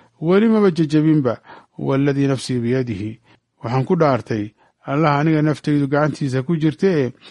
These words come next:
innakum la calaa millatin hiya ahdaa min millati Muhammad. Idinku waxaad ku taagan tihiin diin ka wanaagsan diintii rasuulka sal lla ly slam, aw muftatixuu baabi dalaalatin, ama waxaad bilaabanaysaan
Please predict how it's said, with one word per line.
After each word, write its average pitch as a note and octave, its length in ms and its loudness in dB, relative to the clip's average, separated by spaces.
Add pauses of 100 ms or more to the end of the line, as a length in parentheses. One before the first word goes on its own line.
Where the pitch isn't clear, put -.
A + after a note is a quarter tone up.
(240)
innakum D#3 640 0
la C#3+ 80 2
calaa C#3+ 260 2
millatin F3+ 460 2
hiya C#3 300 2
ahdaa B2+ 260 -2
min B2+ 200 0
millati C3+ 360 -2
Muhammad. A#2+ 500 -2 (440)
Idinku D3+ 300 0
waxaad C3+ 240 -2
ku E3+ 100 -4
taagan E3 400 2
tihiin D3 380 2 (380)
diin F3+ 220 0
ka F#3+ 100 0
wanaagsan D#3 600 0
diintii D#3+ 320 0
rasuulka D3 360 -2
sal C#3+ 160 -4
lla C#3+ 100 0
ly B2+ 60 -4
slam, B2+ 220 -4 (400)
aw F#3+ 160 0
muftatixuu E3 680 0
baabi E3 340 2
dalaalatin, D3 720 2 (280)
ama D3+ 200 -2
waxaad C#3 320 -2
bilaabanaysaan C#3 920 0